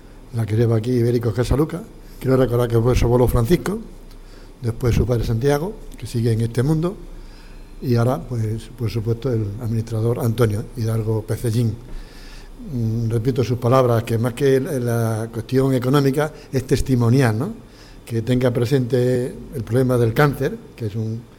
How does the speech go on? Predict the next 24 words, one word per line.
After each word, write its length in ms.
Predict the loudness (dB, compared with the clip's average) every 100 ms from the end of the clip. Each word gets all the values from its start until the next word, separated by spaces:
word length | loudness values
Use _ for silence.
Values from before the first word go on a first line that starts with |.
| -14
que 80 | -8
es 100 | -2
un 120 | 0
cáncer, 400 | 2 2 2 -4 -6 -20 -10
que 100 | -8
es 100 | -4
una 240 | -4 -2
lacra 400 | 0 0 -2 -4 -10 -12
la 80 | -8
que 120 | -6
tenemos, 340 | -4 -4 -4 -8 -14 -20 -16 -6
el 100 | -4
que 80 | -2
se 80 |
acuerde 320 | -4 -2 0 0
de 60 |
esta 160 | -2 -4
asociación, 480 | -2 -2 0 -2 -4 -14 -20 -20 -6
pues, 200 | -4 -4 -6 -4
es 120 | 0
de 80 | 0
agradecérselo 500 | 0 0 0 2 0
muchísimo, 600 | 0 -2 -2 -2 -6 -6
muchísimo. 460 | -8 -8 -8 -10